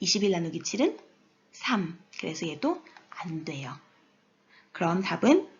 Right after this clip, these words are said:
이렇게 두 가지가 되겠습니다. 오늘 배운 건 어렵지 않죠, 여러분? 그러면 지금 배움 공책을 써볼 건데요. 빈칸을 채우면서 쓸게요. 일단 배움 문제부터 쓰시고요.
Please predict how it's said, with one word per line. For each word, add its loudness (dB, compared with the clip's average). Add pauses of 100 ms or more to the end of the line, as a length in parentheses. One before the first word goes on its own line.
이렇게 -4 (120)
두 -6
가지가 -2
되겠습니다. -2 (1000)
오늘 4
배운 2
건 6 (160)
어렵지 4
않죠, 2
여러분? 0 (380)
그러면 -2
지금 2 (1900)
배움 10
공책을 4
써볼 4
건데요. 4 (520)
빈칸을 2
채우면서 -2
쓸게요. -4
일단 2
배움 2
문제부터 0
쓰시고요. 0